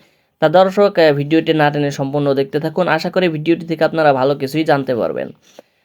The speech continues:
তা দর্শক, আমি সর্বপ্রথম বলে নেই, আমাদের এই পেঁয়াজটা হচ্ছে লাগানো হয়েছিল। যখন এই পেঁয়াজটা লাগানো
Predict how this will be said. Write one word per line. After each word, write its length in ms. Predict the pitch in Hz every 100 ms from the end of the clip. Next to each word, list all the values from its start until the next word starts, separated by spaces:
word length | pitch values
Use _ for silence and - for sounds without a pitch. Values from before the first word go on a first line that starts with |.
| _
তা 80 | 147
দর্শক, 380 | 151 190 185 180 180
আমি 100 | 196
সর্বপ্রথম 540 | 185 175 190 190 190 185 175
বলে 180 | 185 175 151
নেই, 120 | 165 - 160
আমাদের 260 | 170 180 180
এই 60 | 180 180
পেঁয়াজটা 280 | 170 - 175
হচ্ছে 160 | 165 175 160
লাগানো 240 | 156 160 156
হয়েছিল। 320 | 156 156 143 165 214 _ _ _ _ -
যখন 280 | 160 165 196
এই 120 | 196
পেঁয়াজটা 260 | 190 180 175 165
লাগানো 280 | 170 180